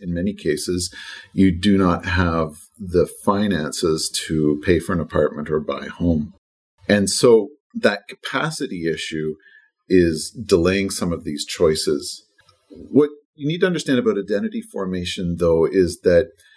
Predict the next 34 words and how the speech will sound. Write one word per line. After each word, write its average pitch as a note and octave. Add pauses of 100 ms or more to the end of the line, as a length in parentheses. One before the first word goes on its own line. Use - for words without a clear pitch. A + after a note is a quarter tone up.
(880)
you A#2+
need C3+
to A#2+
gain C3
this C#3
capacity. D#2+ (420)
The A2+
capacity B2+
is G2
delayed G#2
until F#2+
there's F2
a F2
career A#2
choice. E2 (140)
Career A#2+
choice F#2+
is F2+
delayed. E2+ (380)
So, A2 (540)
in A#2
a G2+
way, B2
the F#2+
capacity A2+
to -
make F#2+ (100)
things F2
like D2+
faith F#2+ (120)
commitments, F2+
commitments E2+
to -
marriages, F2